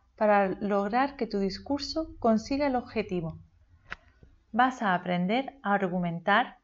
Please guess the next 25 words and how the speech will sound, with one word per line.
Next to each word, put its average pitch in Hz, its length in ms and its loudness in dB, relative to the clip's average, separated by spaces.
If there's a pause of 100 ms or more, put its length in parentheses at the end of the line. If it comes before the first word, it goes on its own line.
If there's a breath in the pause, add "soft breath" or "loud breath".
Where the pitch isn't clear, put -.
(480)
a 196 120 2
usar 214 380 0
los 185 220 -4
grupos 226 380 -6
verbales 185 540 0
de 170 100 -8
forma 208 380 -2
correcta 165 680 -8 (520 soft breath)
y 277 80 2
además 269 560 2 (180)
conocerás 202 760 2 (120)
la 165 220 -2
épica 196 580 -2 (360 soft breath)
y 240 100 0
las 220 220 2
características 269 1120 -2
de 208 100 2
los 180 220 -4
héroes 190 440 0
y 185 80 0
heroínas 220 540 -2 (340)
para 202 240 6
que 185 100 -6
los 165 220 -8
asumas 269 600 -6